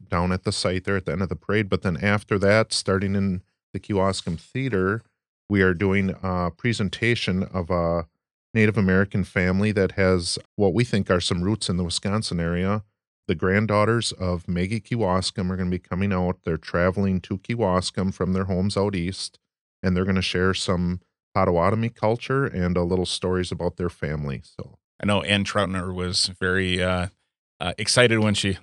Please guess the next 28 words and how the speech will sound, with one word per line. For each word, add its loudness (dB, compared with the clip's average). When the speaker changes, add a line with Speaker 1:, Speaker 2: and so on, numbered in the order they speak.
Speaker 2:
<laughs> -16
fo-, 6
found 4
this 4
Speaker 1:
Yep. 6
Speaker 2:
information 2
and 0
found 2
that 2
family. -2
So -2
that's, 0
uh, 0
uh, 2
very 0
interesting. -2
So 4
I 2
know 6
there's 0
been 4
a 2
lot 0
in 0
getting 0
this 0
organized -2
since -6